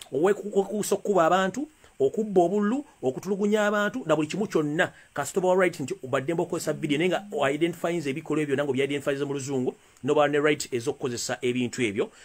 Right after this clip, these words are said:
so bajja kuba batandika okukola omulimu gwabwe. Kati njagala genda ku mukulu Enanga, Frederick Enanga. Naye nga sinagenda ku Enanga, bannange nabagamba baagala enkyukakyuka, mulekerawo goberera ma-, ma T V ge Uganda.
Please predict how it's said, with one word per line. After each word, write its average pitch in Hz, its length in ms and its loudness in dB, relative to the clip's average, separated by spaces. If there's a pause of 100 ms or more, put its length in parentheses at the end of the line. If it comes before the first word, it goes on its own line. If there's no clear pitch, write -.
(140)
so - 260 0
bajja 131 260 -2
kuba 127 400 -2
batandika 107 640 -4
okukola 113 420 -4
omulimu 101 320 -4
gwabwe. 85 460 -6 (1300)
Kati 214 380 2
njagala 214 300 4
genda 196 440 4
ku 180 140 2
mukulu 165 380 2
Enanga, 117 540 0
Frederick 101 540 -2
Enanga. 101 420 -2
Naye 240 100 2
nga 262 100 4
sinagenda 151 440 0
ku - 120 -14
Enanga, 123 500 -2
bannange 240 320 2
nabagamba 117 540 -2
baagala 101 280 -4
enkyukakyuka, 95 560 -8
mulekerawo 151 440 0
goberera 151 420 -2
ma-, 147 140 -2
ma 139 140 -2
T - 180 -8
V 131 160 -6
ge 139 200 -4
Uganda. 110 640 -2